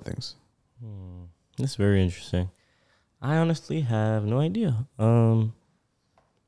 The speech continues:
Speaker 2: I just feel like they're trying to find an excuse to say that they're gonna do it, and then they still don't do it. Like,
Speaker 1: Uh-huh.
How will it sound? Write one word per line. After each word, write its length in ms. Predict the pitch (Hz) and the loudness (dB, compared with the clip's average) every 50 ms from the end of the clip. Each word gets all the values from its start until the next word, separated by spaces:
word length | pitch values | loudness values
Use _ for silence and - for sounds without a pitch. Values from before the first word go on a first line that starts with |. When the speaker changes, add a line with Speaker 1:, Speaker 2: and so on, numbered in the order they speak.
| _ _ _ _ _ - | _ _ _ _ _ -2
Speaker 2:
I 80 | 127 | 0
just 180 | 127 135 131 - | 2 2 0 2
feel 140 | - 135 135 | 4 4 6
like 200 | 123 110 107 98 | 6 4 4 4
they're 160 | 113 113 110 | 2 2 2
trying 340 | 98 - - - 123 117 113 | -2 -2 2 4 6 6 6
to 60 | 101 | 4
find 280 | - - 110 110 107 | 2 2 2 2 4
an 140 | 104 98 95 | 2 2 0
excuse 500 | 95 90 - - - - 107 98 - - - | 0 -2 -4 -6 -2 0 0 0 -2 -4 -4
to 120 | - 98 | -4 -2
say 200 | - - 104 104 | 0 2 2 2
that 120 | 104 107 104 | 2 2 2
they're 100 | 117 117 | 2 2
gonna 200 | 123 123 127 127 | 2 2 2 2
do 200 | 120 123 127 127 | 2 4 4 4
it, 100 | 113 - | 4 2
and 140 | - 101 98 | 2 2 2
then 100 | 92 92 | 2 2
they 60 | 92 92 | 0 -2
still 260 | - - - 95 92 | -2 -4 -2 -2 -2
don't 280 | 82 87 85 80 - | -2 -2 -4 -4 -6
do 80 | - - | -8 -10
it. 120 | - - - _ _ _ _ _ _ _ _ _ _ _ _ _ - - - - - _ - | -10 -10 -12 _ _ _ _ _ _ _ _ _ _ _ _ _ -20 -20 -20 -20 -20 _ -6
Like, 200 | 107 104 90 - _ _ _ _ _ _ _ _ _ _ _ _ _ _ - | -6 -6 -6 -8 _ _ _ _ _ _ _ _ _ _ _ _ _ _ 0
Speaker 1:
Uh-huh. 320 | - 120 117 117 110 113 | 2 4 6 6 6 4